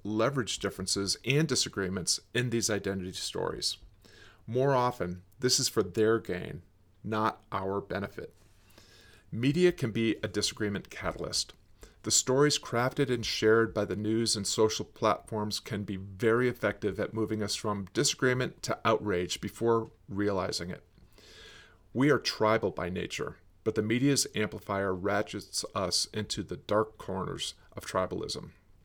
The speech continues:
We don't have to abdicate our authority over the stories we tell ourselves and others to those who benefit from manipulating our identity stories. Whatever distinguishes us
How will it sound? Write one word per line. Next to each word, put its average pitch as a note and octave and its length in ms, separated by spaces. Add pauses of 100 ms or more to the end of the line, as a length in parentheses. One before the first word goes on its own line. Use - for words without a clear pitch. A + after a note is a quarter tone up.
(880)
We B2+ 80
don't D#3+ 260
have B2 400
to - 160
abdicate G2 460
our F#2+ 160
authority G2 560 (100)
over G#2 140
the G2+ 80
stories G2+ 400
we G2+ 80
tell G#2 240
ourselves F#2+ 560 (100)
and C3+ 380
others F#2+ 440 (340)
to A#2+ 100
those G#2+ 360
who A2+ 120
benefit G#2 560 (300)
from G#2+ 180
manipulating G#2 640
our F#2+ 120
identity F#2+ 460
stories. - 560 (680)
Whatever C#3 320
distinguishes A#2+ 800
us A2 240